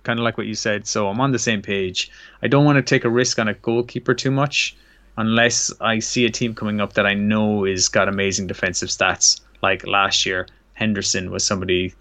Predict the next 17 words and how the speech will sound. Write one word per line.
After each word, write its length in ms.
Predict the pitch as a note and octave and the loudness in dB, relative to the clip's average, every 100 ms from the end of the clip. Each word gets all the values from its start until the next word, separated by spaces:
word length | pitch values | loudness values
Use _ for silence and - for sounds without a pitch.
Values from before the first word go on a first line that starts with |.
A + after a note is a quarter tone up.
| - _ - | -20 _ -6
for 320 | - F#2+ - | 0 0 0
Sheffield 360 | - A2 G2+ F#2+ | 2 2 0 -4
United. 300 | F#2 F#2 F2+ | -2 -2 -2
It 40 | |
was 120 | - - | -4 -2
kinda 160 | G#2 | -2
like, 220 | G2 G#2 | -2 -2
"These 200 | D3+ D3 | 2 2
guys, 600 | - C#3+ C3+ B2 - - | 4 6 6 4 2 0
these 140 | D#3 D3 | -2 0
guys 200 | C3+ - | 0 0
could 120 | G2+ | -4
be 120 | G2+ | -4
okay 300 | G#2 - G2 | -4 -2 -2
here." 220 | G2 G2 - - - _ - | 0 -2 -4 -20 -20 _ -6
Um, 460 | G2 F#2+ F#2 F2+ - _ _ _ _ _ _ - - | 0 0 0 -2 -6 _ _ _ _ _ _ -12 -6
yeah. 200 | G#2 G2 | -2 -4